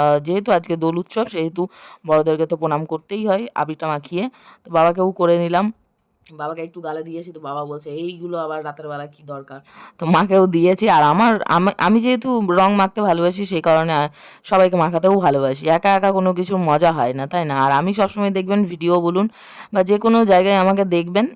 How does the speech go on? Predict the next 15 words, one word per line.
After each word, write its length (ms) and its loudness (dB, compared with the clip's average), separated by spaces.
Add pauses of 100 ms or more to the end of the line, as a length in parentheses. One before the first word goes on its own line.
আহ, 280 4
পার্সোনালিও 540 0
যদি 220 0
আমাকে 280 0
কেউ 160 -2
চেনেন, 360 -2
তাহলে 320 0
জানবেন 380 0
সবসময় 400 -2
আমি 220 -2
আনন্দ 340 0
মজা 260 0
করতে 240 -6
খুব 200 -6
ভালোবাসি। 460 -2